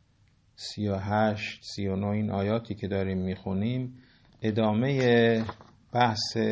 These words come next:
قبل هست، بحثی که از آیه سی و پنج شروع شد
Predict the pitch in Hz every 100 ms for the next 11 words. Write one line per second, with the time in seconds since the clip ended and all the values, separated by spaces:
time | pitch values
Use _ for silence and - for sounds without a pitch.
0 | 104 104 104 - _ _ _ _ _ _
1 | _ _ _ - 101 101 113 120 113 113
2 | 113 117 113 110 - - _ _ - 110
3 | 104 - 107 104 98 98 98 92 92 101
4 | 104 101 98 95 101 _ _ _ _ _
5 | - - 104 98 - 110 113 113 107 -
6 | - _ - 110 104 113 113 117 117